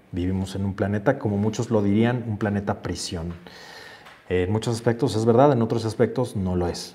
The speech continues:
pero en, de mucha manera sí hay personas que... Yo lo, yo lo viví en mi familia, la deuda, por ejemplo, es un tipo de esclavitud. Entonces, obviamente la deuda tóxica, ¿no? Porque no va a faltar el que diga,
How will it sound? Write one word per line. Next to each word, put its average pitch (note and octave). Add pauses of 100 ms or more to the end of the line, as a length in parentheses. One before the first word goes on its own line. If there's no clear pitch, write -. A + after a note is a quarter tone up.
(120)
pero F#2 (480)
en, G2
de G2+
mucha G#2+
manera C3 (460)
sí F#2+
hay G2
personas A2
que... - (160)
Yo A2
lo, D#3
yo C#3
lo F#3
viví G#2
en F2+
mi F2+
familia, F2
la E2+
deuda, C3
por -
ejemplo, A2
es -
un G#2
tipo B2
de F2+
esclavitud. D#2 (840)
Entonces, A2 (260)
obviamente A#2+
la G2+
deuda F#2
tóxica, -
¿no? G#2+
Porque G#2+
no F#2
va G#2+
a -
faltar G2
el F#2
que G#2
diga, F#2+